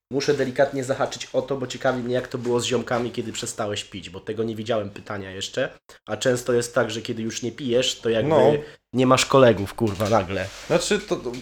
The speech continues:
Speaker 2: wiesz, to też jest tak, że, e, muszę tą sytuację za-,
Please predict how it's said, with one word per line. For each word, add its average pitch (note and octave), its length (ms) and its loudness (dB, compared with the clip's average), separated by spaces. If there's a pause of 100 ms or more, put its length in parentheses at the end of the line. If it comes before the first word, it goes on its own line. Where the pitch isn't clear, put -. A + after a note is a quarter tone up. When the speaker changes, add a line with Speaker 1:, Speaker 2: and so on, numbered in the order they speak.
(120)
Speaker 2:
wiesz, E3 300 2 (180)
to C#3+ 100 -4
też - 180 -2
jest D3+ 160 -6
tak, D3 180 6
że, C#3 180 8
e, A2+ 1000 0
muszę C#3 300 -2
tą C#3 140 2
sytuację C3 480 2
za-, B2+ 160 6